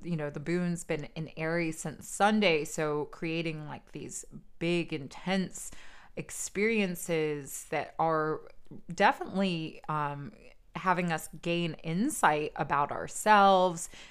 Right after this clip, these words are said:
and really where we wanna go. But there's also, um, a part about this that can be emotionally abrasive. So now that the moon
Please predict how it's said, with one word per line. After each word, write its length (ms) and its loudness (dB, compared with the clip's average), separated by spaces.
and 200 4
really 220 4
where 200 -2
we 160 -6
wanna 260 -6
go. 520 8
But 240 2
there's 280 2
also, 760 2
um, 420 0
a 80 0
part 540 -2
about 420 0
this 280 -4
that 200 -8
can 400 -8
be 320 -6
emotionally 760 -6
abrasive. 880 -2
So 160 2
now 340 6
that 180 0
the 80 -2
moon 540 -2